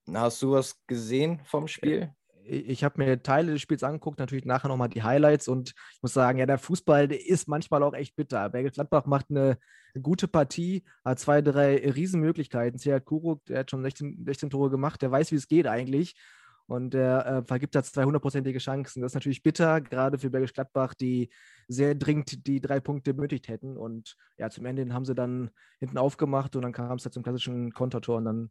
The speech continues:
Speaker 2: war das auch die Entscheidung, ne?
Speaker 1: Du sagst es, äh, Gladbach braucht die Punkte extrem dringend. Sechs Punkte jetzt schon hinter Lotte,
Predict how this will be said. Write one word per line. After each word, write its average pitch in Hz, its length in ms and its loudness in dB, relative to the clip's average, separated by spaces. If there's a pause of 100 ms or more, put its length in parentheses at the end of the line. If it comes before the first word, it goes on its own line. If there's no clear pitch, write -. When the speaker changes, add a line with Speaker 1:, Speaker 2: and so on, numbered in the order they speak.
Speaker 2:
war 117 80 -4
das 113 140 -4
auch 117 100 -6
die 127 120 -2
Entscheidung, 117 480 4
ne? 107 160 -6 (760)
Speaker 1:
Du 101 160 0
sagst 107 360 2
es, 85 180 -2
äh, 90 160 -2
Gladbach 101 420 0
braucht 107 500 4
die 117 100 0
Punkte 117 440 0
extrem 117 640 0
dringend. 113 280 2
Sechs 113 320 -2
Punkte 135 320 0
jetzt 107 220 2
schon 104 160 0
hinter 113 360 0
Lotte, 110 540 2